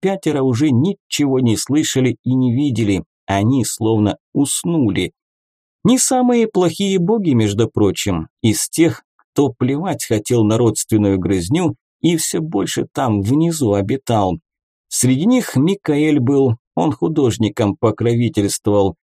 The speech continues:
Алия, что сны детей стережет, Суагда, приемная дочь Тиамат, совершенно не похожая на мать характером, и еще кто-то,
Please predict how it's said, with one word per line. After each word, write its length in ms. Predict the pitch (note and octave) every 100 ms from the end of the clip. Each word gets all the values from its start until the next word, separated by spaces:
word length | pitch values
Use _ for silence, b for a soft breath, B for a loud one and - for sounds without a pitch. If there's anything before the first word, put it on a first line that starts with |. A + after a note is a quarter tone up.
| _ -
Алия, 680 | A#3 D#3 D#3+ D#3 D3 C3+ A#2+
что 320 | - - D3
сны 380 | C3 - B2+ C3+
детей 420 | A#2 A#2 - B2+
стережет, 640 | A2+ - A#2 A2+ A2+ A2+ - _ _
Суагда, 880 | - - A#3 B2 G2 A2 G#2 F#2+ G2+ -
приемная 540 | G#2 G#2+ G#2+ G2+ G2+
дочь 360 | F#2+ G#2 F#2+ -
Тиамат, 480 | - G2 G#2+ G2+ -
совершенно 840 | - F#2+ F#2 - - D3+ D#3 C#3
не 180 | C3+ A#2
похожая 580 | A#2+ A#2 - B2+ A2+ G#2
на 140 | G2
мать 300 | G#2 G2+ - -
характером, 720 | A#2+ A#2 - - A2 G#2+ F#2+ _ _
и 60 | E3+
еще 720 | F#3+ F3 F3+ - - - C#3+
кто-то, 600 | - - A2+ - F#2+